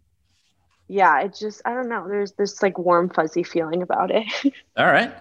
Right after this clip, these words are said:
Speaker 2: Yeah. I mean, that's, I think, an important, uh, thing to have where, you know, you have that, like, warm, fuzzy feeling with, um, you know, your, whether it's your therapist, your group of people. And I think that ultimately, like,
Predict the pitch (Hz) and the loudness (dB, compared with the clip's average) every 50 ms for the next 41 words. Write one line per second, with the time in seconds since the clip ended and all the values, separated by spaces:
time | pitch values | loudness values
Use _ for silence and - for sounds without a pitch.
0 | - - - - - 127 131 240 104 113 120 117 123 131 - - - 123 135 127 | -20 -20 -14 0 2 2 2 4 2 2 4 4 2 2 0 0 0 0 0 2
1 | 131 120 110 98 - - 123 117 - 117 107 104 101 101 107 - _ _ _ _ | 2 0 0 0 2 2 2 2 4 2 2 2 2 0 -4 -14 _ _ _ _
2 | _ _ _ _ _ - 113 110 104 104 101 98 98 95 95 90 - - - - | _ _ _ _ _ 0 2 4 4 4 4 4 4 4 2 2 0 -4 -4 -2
3 | 117 110 113 107 110 101 85 92 101 117 117 90 92 95 92 - - - - - | 0 0 0 0 0 0 0 2 2 2 2 2 0 -2 -4 -6 -18 -20 -20 -20
4 | - - - 113 107 101 95 95 95 - 107 101 90 87 87 98 98 95 98 98 | -18 -4 0 2 4 6 6 4 4 2 2 0 0 0 0 -2 0 0 0 2
5 | 95 - - 101 101 - - - 95 98 95 95 95 92 - 104 98 90 95 90 | 0 0 0 0 -2 -4 -2 -2 0 2 2 2 0 0 0 0 0 0 -2 -6
6 | - - 101 101 95 92 90 90 90 90 92 104 98 92 90 - - - - _ | -4 -2 0 0 2 0 0 0 -2 -6 -4 0 2 2 2 0 -4 -18 -20 _
7 | - - 90 85 82 82 80 82 87 92 104 _ _ _ - 110 98 92 98 - | -4 -2 0 0 0 -2 -4 -6 -8 -12 -14 _ _ _ -2 0 0 0 -2 -6
8 | - - - _ _ _ _ _ 113 104 101 95 90 87 82 90 98 90 90 92 | -14 -20 -20 _ _ _ _ _ 0 2 4 4 4 2 2 0 0 0 0 -2
9 | 92 - 90 - - 110 113 110 - - 113 101 - - - 85 - 101 90 - | -4 -4 -8 -2 2 2 4 4 2 2 0 0 0 -2 -6 -6 -4 -4 -8 -6
10 | - - 117 104 - - 101 98 95 95 - 90 92 87 101 92 - 101 98 - | -4 0 0 0 2 4 4 4 4 4 4 2 2 0 0 0 0 0 0 0
11 | - 107 107 - 107 90 82 87 87 87 82 87 87 82 - | 0 -2 -2 0 -4 -4 -2 0 -2 -2 0 -2 -2 -4 -6